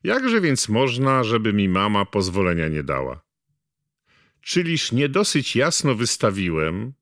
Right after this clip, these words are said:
że mogę jeść chleb wiejski? Żeby tylko Gerardo był we Warszawie,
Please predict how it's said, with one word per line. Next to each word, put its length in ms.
że 180
mogę 420
jeść 400
chleb 260
wiejski? 640
Żeby 360
tylko 400
Gerardo 680
był 280
we 120
Warszawie, 840